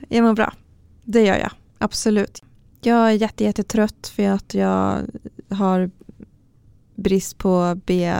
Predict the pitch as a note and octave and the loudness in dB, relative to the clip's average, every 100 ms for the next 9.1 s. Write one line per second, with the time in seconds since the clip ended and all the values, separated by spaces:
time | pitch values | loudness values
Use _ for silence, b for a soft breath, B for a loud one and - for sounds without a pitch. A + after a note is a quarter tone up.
0 | G3 - F3+ F3 F3 F3+ - F3+ - F3+ | -6 -6 -4 -2 -2 -4 -6 -8 -4 -4
1 | E3+ F#3 - F3+ F3 E3+ E3+ F3 F3 E3 | -2 -4 -4 -4 -2 -2 -4 -4 -6 -6
2 | E3 F3 E3+ E3+ E3+ E3+ E3+ F3 - - | -8 -6 -4 -2 -4 -4 -6 -8 -10 -12
3 | - - - - - - - - - _ | -12 -16 -14 -12 -12 -12 -14 -18 -20 _
4 | _ _ _ - B3+ B3+ A#3+ A#3 G#3+ A3 | _ _ _ -4 2 4 4 2 2 2
5 | G#3+ G#3 G3+ G3+ - - - - G#3+ G3+ | 4 4 2 2 -2 -4 -8 0 2 2
6 | G3+ - - - - - A3 A3 G3+ - | 0 -8 -8 -10 -10 -2 2 2 2 0
7 | G3+ F#3+ G3 - F#3+ F#3 F#3+ F#3+ F#3 E3 | 0 0 -4 -4 -2 -2 -2 -2 -2 -4
8 | F#3 F#3+ F#3+ F#3+ F#3 F#3 F#3 F#3+ - - | -4 -4 -2 0 0 0 -2 -4 -10 -20